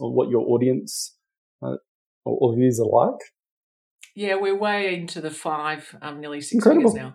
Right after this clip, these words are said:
Speaker 1: So, you know, you could never respectfully get onto a stage and get in front of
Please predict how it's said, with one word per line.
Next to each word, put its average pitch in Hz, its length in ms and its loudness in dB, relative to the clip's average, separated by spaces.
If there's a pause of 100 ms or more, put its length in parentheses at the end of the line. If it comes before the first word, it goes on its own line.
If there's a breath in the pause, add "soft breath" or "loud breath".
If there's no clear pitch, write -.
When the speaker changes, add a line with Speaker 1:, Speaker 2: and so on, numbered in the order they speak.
(120)
Speaker 1:
So, 170 300 6 (120)
you 185 60 0
know, 151 60 -2
you 185 120 2
could 196 100 6
never 196 380 10 (160)
respectfully 151 420 6
get 143 160 12
onto 139 300 10
a 123 60 8
stage 135 420 8
and 131 200 0
get 127 120 8
in 123 100 0
front 123 240 0
of 113 260 6